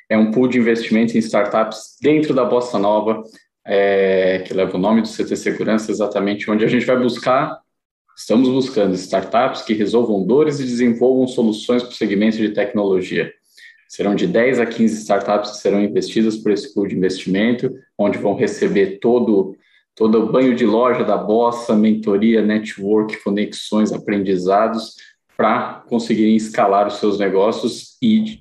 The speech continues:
trazer soluções e agregar pro segmento de segurança. Então, o Silvano deixou no chat aí o link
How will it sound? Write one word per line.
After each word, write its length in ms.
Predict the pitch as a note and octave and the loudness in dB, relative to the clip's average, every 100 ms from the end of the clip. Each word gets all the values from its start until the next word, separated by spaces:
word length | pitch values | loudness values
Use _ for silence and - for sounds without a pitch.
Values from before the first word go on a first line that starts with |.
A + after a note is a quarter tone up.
| _ | _
trazer 480 | - A2 F#2+ G2+ G#2 | -2 -2 0 0 -2
soluções 1000 | - G#2 F#2+ - - A2+ A#2 A2 G2 - - - | -2 -2 -2 -4 -2 2 2 2 -2 -8 -12 -2
e 60 | F#3 | 0
agregar 720 | D#3 C3 A2+ A#2 A2 - - _ _ | 2 2 2 0 -2 -10 -20 _ _
pro 120 | B2+ | 0
segmento 460 | B2+ A#2+ A2 G#2+ G#2+ | 2 4 4 2 0
de 60 | - | -6
segurança. 720 | A#2 G#2+ G2 E2+ - - _ _ | -2 0 0 -2 -6 -18 _ _
Então, 280 | G2 A2 A2+ | 0 2 0
o 40 | - - | -6 -18
Silvano 300 | - G2 G2+ | -8 -2 0
deixou 260 | G2 - G#2 | 0 0 0
no 100 | G2+ | 0
chat 420 | - G#2 - - | 2 0 0 0
aí 460 | G2 A2 A2+ - - | 2 4 2 -2 -2
o 140 | G#2+ | 2
link 420 | G2 A2 A2+ A2+ | 4 4 4 2